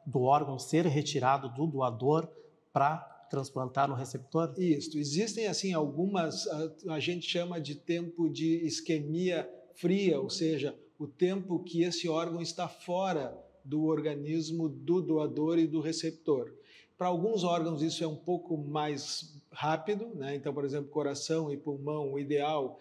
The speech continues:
Speaker 2: é que isso seja quatro horas, seis horas.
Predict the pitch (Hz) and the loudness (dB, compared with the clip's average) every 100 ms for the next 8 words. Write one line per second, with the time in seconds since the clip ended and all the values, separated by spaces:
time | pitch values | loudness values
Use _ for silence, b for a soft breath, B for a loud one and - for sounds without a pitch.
0 | B - 139 - 151 147 151 139 135 - | B -8 -8 -2 -2 0 -2 -2 -4 -2
1 | 156 156 156 143 139 160 170 143 117 - | 2 2 0 -4 -2 0 0 0 -4 -4
2 | 151 143 120 139 147 165 185 - | -2 -2 -2 -2 -2 -2 -4 -10